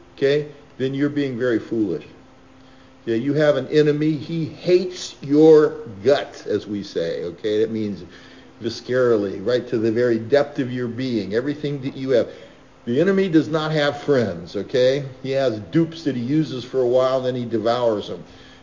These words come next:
And we see a lot of stupid people that serve the devil, whether knowingly or unknowingly, just by their wickedness. The devil wants to destroy you.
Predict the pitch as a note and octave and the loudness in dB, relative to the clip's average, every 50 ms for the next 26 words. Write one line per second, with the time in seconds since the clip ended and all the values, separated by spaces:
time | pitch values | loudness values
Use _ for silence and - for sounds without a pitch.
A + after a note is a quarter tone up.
0 | - - G#2 G#2 G#2 G#2 - - B2 A2 A2 A2 A2 A2 - - - - C#3+ C3+ | -10 -6 -4 -4 -2 -4 -2 0 2 4 4 4 2 0 -2 -6 -6 -4 -4 -4
1 | - - A#2+ A#2 - D3+ D3+ C#3 - A#2+ A2+ G2+ G2+ G2 - - - B2+ A#2+ A#2+ | -2 -4 -8 -8 -6 -6 -6 -4 0 0 0 0 0 -2 -4 -4 -2 2 2 2
2 | A2 A2+ A2+ A2 A2+ B2+ B2 A#2+ A2+ A#2 A#2 A#2 A#2 G#2+ G2+ A2+ G#2+ G#2+ G#2 A2 | 2 2 -2 0 4 4 4 6 6 4 2 2 0 2 2 2 4 4 2 2
3 | A2 A2+ A#2+ A#2+ B2 B2 B2 B2 A#2+ A#2 A2+ A2+ B2 B2+ A#2+ G#2+ G#2 G2+ G#2 G2+ | 4 4 4 4 2 0 2 2 4 4 6 4 4 2 0 0 0 0 0 0
4 | G#2 G2+ G2 G2+ G2+ - - G2+ G2+ G2 G2+ G2+ G2+ G#2+ A2 A2+ A#2 A#2 A#2+ G2+ | -2 -4 -4 -6 -8 -4 -4 -2 -2 0 -2 -2 -4 -2 -2 -4 -4 -2 -4 -6
5 | D#2+ E2+ F2 E2+ - - - - - - - - - - - - - - - - | -6 -6 -10 -10 -12 -16 -20 -20 -20 -20 -20 -20 -20 -20 -20 -20 -20 -20 -20 -20
6 | - - - - G#2+ G#2 A2 C#3 D3 D#3 D#3+ D#3 C#3+ C#3+ C#3+ C#3+ C#3 - C3+ B2 | -20 -20 -12 -8 -6 2 6 6 8 8 8 6 6 4 2 0 -2 -4 -6 -6
7 | A2+ B2 A#2+ - - - - D3 D#3 D#3 D#3 D3+ B2+ A2 G2+ F2+ D#2+ - | -6 -8 -8 -10 -12 -8 0 4 6 8 8 8 6 2 0 -2 -4 -8